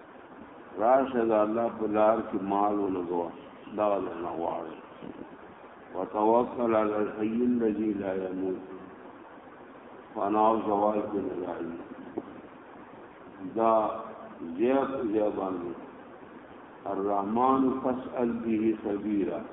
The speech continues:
سر کې رحمان دی او خبیر اخر کې د فاسأل کپ کې ولاړ.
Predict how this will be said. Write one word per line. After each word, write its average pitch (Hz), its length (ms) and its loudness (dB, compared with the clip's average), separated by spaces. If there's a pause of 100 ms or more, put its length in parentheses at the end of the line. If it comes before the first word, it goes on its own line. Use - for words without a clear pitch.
(1300)
سر 117 200 4
کې 123 140 -2
رحمان 113 640 4
دی 135 80 6
او 123 80 4
خبیر 107 480 0 (120)
اخر 113 320 0 (120)
کې 120 140 2
د 110 40 4 (160)
فاسأل 104 520 -4 (200)
کپ 101 160 -6
کې 98 200 -4
ولاړ. 92 480 0